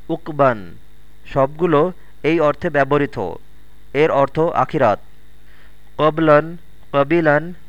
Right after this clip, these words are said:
কিবলা এর অর্থ সম্মুখ। লিয়ুদহিদু অর্থাৎ সূচনা করা।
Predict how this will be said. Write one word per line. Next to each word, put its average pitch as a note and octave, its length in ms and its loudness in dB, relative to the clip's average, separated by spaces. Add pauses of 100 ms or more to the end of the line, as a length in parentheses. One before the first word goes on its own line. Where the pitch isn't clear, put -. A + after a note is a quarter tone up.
(180)
কিবলা B2 460 2 (460)
এর D3 180 2
অর্থ D#3 240 2
সম্মুখ। C#3+ 680 0 (680)
লিয়ুদহিদু D#3 920 0 (280)
অর্থাৎ D#3+ 380 2 (120)
সূচনা D#3+ 420 2
করা। G2+ 360 2